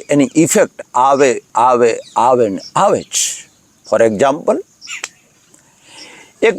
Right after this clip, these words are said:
ટ્રેનમાં મુસાફરી કરતા માણસો, એમાંથી દસ માણસો પ્લેટફોર્મ પર ચાલુ ટ્રેને ઉતરે છે, સાહેબ, અને ચાલુ ટ્રેને ઉતર્યા પછી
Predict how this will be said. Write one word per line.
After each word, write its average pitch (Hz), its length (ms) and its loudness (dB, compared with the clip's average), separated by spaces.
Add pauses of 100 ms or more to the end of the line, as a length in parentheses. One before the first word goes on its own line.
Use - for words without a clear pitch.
(100)
ટ્રેનમાં 320 460 2
મુસાફરી 339 500 2
કરતા 285 360 0
માણસો, 262 460 2
એમાંથી 240 340 2
દસ 208 380 2
માણસો 220 480 0
પ્લેટફોર્મ 208 560 -2
પર 170 160 0
ચાલુ 185 380 2
ટ્રેને 170 320 0
ઉતરે 147 420 2
છે, 110 120 -6
સાહેબ, 107 300 -6 (1300)
અને 120 100 -4
ચાલુ 175 400 2
ટ્રેને 143 280 2
ઉતર્યા 131 360 2
પછી 160 380 0